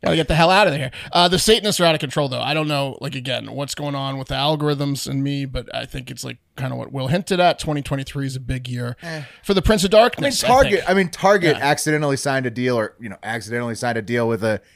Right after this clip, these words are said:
Speaker 2: company that was selling satanic shirts. So I mean, yeah, it just
Speaker 1: They
Speaker 2: seems
Speaker 1: did the
Speaker 2: like they're
Speaker 1: biggest
Speaker 2: making a
Speaker 1: event
Speaker 2: big,
Speaker 1: ever in Boston.
Speaker 2: making a
Speaker 1: Hey,
Speaker 2: big media push,
Speaker 1: hey, hey,
Speaker 2: right?
Speaker 1: but
Speaker 2: So
Speaker 1: not so fast, Satan. Check out this story, okay? Gower, I don't know if I'm pronouncing that right. G O W E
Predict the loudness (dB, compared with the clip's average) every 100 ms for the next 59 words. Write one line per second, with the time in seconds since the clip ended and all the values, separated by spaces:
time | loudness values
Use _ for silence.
0 | 0 2 4 4 2 0 2 2 2 -2
1 | -8 _ -4 -4 2 0 0 -4 -2 0
2 | -2 -2 0 0 -2 -2 -2 -6 -10 -4
3 | 0 2 4 4 4 4 2 4 4 4
4 | 4 4 4 2 0 0 2 4 6 6
5 | 2 0 -2 -4 -8 -4 4 6 6 4
6 | 4 4 2 0 0 2 2 2 0 -2
7 | -4 -4 -8 -8 -2 0 2 0 0 -2
8 | -2 -2 -6 -8 -10 -12 -16 -16 -6 -4
9 | -4 -8 -18 -20 _ 0 4 4 2 -2
10 | -8 _ _ _ -4 -2 0 0 2 0
11 | -2 -4 -6 -6 -8 -10 _ _ -8 -2
12 | -2 0 -2 -2 -4 -8 -12 -10